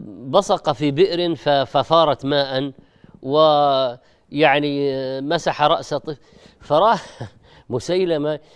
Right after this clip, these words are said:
يقول: "بصق في بئر فيبست، ومسح شعر، آه، رأس طفل فسقط شعره".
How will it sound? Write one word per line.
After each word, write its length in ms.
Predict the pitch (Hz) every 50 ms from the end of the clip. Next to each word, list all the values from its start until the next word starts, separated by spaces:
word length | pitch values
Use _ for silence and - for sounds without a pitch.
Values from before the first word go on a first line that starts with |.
| _ _ _
يقول: 300 | 147 143 139 156 165 156
"بصق 460 | 143 147 208 196 - 202 175 - 160 147
في 200 | - 147 143 135
بئر 400 | 131 170 202 165 147 143 131 127
فيبست، 600 | - 135 143 170 180 170 180 - - 196 196 190 -
ومسح 600 | - 139 139 165 185 180 - 160 - - 139 131
شعر، 600 | 117 - - 185 156 131 135 131 131 127 127 120 - _ _ _ _ _ - _ _ -
آه، 180 | 127 135 135
رأس 340 | 143 185 - - - - -
طفل 500 | 139 - - 190 170 - 165 180 190 170
فسقط 480 | - 143 131 - 147 - 135 120 - 113
شعره". 300 | 90 107 92 92 92